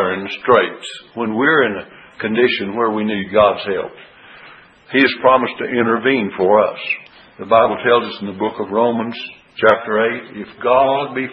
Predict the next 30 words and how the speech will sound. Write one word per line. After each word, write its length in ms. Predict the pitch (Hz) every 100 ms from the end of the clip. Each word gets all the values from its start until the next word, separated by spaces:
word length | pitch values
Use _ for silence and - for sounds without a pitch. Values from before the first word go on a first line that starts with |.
| -
for 320 | 113 113 117
us, 100 | 123 -
who 160 | 110
can 220 | 110 92
be 140 | 92 101
against 360 | 101 92 -
us?" 240 | - - - - - - - - - - - - - - -
The 200 | 117 131
enemy 240 | 143 143 135
may 260 | 127 131 131
be 440 | 123 107 - - -
pressing 400 | 143 143 143 135
in 140 | 131 127
on 160 | 123 131
every 260 | 135 135 -
side. 520 | 143 110 - - - - - - 123
The 140 | 131
invasion 640 | 120 107 143 151 - 160 151
may 180 | 160 143
be 320 | 139 139 - - -
in, 180 | 127 131
uh, 460 | - 127 113 -
coming 320 | 147 143 143
in 180 | 151 143 -
full 240 | 151 147 131
force. 420 | 180 160 104 - - - - _ - - - - - -
But 180 | 117
you 180 | 156 160
and 100 | 139
I 180 | 139 147